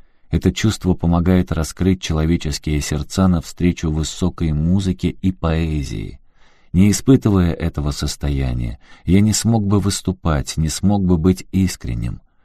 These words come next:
Но поскольку любовное общение не путать с сексуальным,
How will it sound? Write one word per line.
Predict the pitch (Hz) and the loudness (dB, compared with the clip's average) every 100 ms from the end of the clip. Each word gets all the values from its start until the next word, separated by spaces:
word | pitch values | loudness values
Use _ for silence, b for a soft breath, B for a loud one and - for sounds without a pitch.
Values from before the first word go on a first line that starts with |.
| _ _ - | _ _ -4
Но | 85 113 117 | 4 4 4
поскольку | 110 - 123 117 - | 0 2 2 2 2
любовное | 101 98 95 113 98 95 92 | 2 4 2 2 4 4 4
общение | 85 - - 107 92 65 | 2 -4 -2 0 0 0
не | 64 73 | -2 -2
путать | - 78 62 - | -2 -6 -6 -14
с | |
сексуальным, | - - - - 71 80 98 101 92 | -8 -8 -6 -6 -2 0 2 2 0